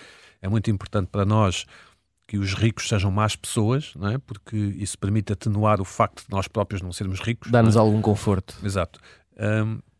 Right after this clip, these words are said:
Speaker 1: a-, acho que esta segunda tem-, a última temporada é de longe a mais fraca, mas pronto, isso é, é, é. Mas acho que a série é premiada precisamente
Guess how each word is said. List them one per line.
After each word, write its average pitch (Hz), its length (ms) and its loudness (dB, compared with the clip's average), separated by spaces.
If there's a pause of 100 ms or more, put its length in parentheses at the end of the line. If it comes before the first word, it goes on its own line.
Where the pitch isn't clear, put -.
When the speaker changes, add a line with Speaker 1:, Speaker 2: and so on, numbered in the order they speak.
(680)
Speaker 1:
a-, 127 180 0
acho 120 120 2
que - 80 0
esta 113 200 0
segunda 110 300 0
tem-, 107 240 -2
a 113 100 2
última 113 320 2
temporada 110 400 2
é 98 80 2
de 95 80 -2
longe 104 260 4
a 101 40 0
mais 98 180 0
fraca, 139 380 0
mas 101 200 -2
pronto, 104 340 -8
isso - 180 -8
é, 92 40 0
é, 90 680 -4 (200)
é. 98 40 -10 (340)
Mas 131 300 2
acho 160 200 4
que - 80 -8
a 143 40 -2
série 139 340 6
é 131 80 8
premiada 139 560 4
precisamente 147 760 2